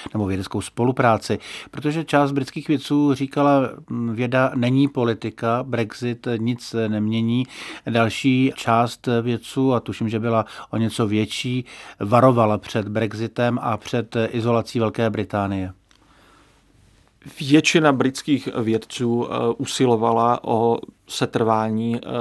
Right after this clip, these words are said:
Speaker 2: Británie ve společenství s E U, především z toho důvodu, že věda je mezinárodní. Věda musí být mezinárodní, věda spolupracuje, je spousta vědeckých oborů a spousta infrastruktur, která je na planetě jedinečná.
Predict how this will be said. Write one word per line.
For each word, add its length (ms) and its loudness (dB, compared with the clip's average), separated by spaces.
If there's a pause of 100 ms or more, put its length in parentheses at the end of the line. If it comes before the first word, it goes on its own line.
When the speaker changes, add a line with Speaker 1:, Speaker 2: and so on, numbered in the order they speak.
(120)
Speaker 2:
Británie 760 -4 (140)
ve 160 -4
společenství 960 -2
s 220 -6
E 160 2
U, 320 -4 (920)
především 500 4
z 80 -6
toho 200 0
důvodu, 500 -2
že 180 2
věda 320 2
je 80 4
mezinárodní. 840 -2 (320)
Věda 300 2
musí 340 -2
být 160 2
mezinárodní, 760 0
věda 340 2
spolupracuje, 920 0
je 160 0
spousta 460 4
vědeckých 600 -2
oborů 520 0
a 40 -6
spousta 520 -4
infrastruktur, 840 -6
která 320 0
je 260 0
na 120 2
planetě 400 2
jedinečná. 720 0